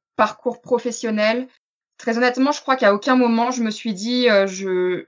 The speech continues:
je veux être professeur de yoga. C'est vraiment un cheminement qui est venu petit à petit. C'est la, la pratique qui, je dirais, s'est amplifiée. Ça a pris de plus en plus de, de place dans ma vie.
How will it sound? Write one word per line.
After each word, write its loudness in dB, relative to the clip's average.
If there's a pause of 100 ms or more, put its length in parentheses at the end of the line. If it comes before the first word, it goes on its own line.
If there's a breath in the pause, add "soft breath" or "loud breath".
je -8
veux 2
être 2
professeur -2
de -2
yoga. -2
C'est -12
vraiment 0
un 2
cheminement 2
qui -8
est -2
venu -2
petit -4
à 4
petit. -2 (420)
C'est -4
la, 6
la 4
pratique -2 (100)
qui, -8
je -4
dirais, -2
s'est -4
amplifiée. 0
Ça 0
a 6
pris -2
de -16
plus 0
en 2
plus -4
de, 0
de 0
place 4
dans 2
ma 4
vie. -2